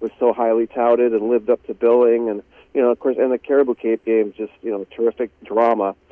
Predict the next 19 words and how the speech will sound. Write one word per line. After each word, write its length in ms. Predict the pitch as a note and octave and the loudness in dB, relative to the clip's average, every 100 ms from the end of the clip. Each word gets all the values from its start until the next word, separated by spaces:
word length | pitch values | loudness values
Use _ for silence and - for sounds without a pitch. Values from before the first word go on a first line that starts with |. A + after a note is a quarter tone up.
| - _ | -20 _
even 240 | A#2+ A2+ A2 | -10 -8 -2
though 140 | G#2+ | -2
there 100 | G#2+ | 0
weren't 180 | A#2+ B2 | 0 2
a 40 | |
lot 120 | A#2+ | 2
of 120 | A#2 G2 | 0 2
baskets 440 | B2 D3+ - A#2 - | 0 0 -4 -10 -4
made 240 | A2 G#2 | -2 -2
in 80 | G#2 | 0
the 60 | |
overtimes. 600 | G#2+ A#2+ A#2 - G2+ G2+ G2 | 0 2 0 -4 -6 -6 -6
You 60 | |
know, 40 | G#2 | -2
every 240 | B2 B2+ | 0 0
possession 560 | B2 G#2 A2 A2 - G2+ | -4 -4 -2 -2 -6 -10
was 80 | G2+ | -8
so 140 | - A#2 | -6 -6
critical. 580 | _ A2+ G#2+ - A2 | _ -4 -4 -2 -4